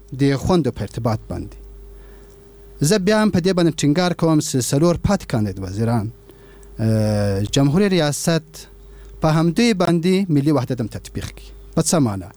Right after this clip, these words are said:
د نورو قومونو لکه څنګه چې، اه، حیران صاحب اشاره وکړه، د نورو قومونو لکه بلوڅ، ګوجر،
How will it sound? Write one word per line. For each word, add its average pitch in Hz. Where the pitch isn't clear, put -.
د -
نورو 233
قومونو 185
لکه 156
څنګه 175
چې، -
اه، 135
حیران 170
صاحب 139
اشاره 123
وکړه، 135
د 123
نورو 147
قومونو 131
لکه 101
بلوڅ، 123
ګوجر، 127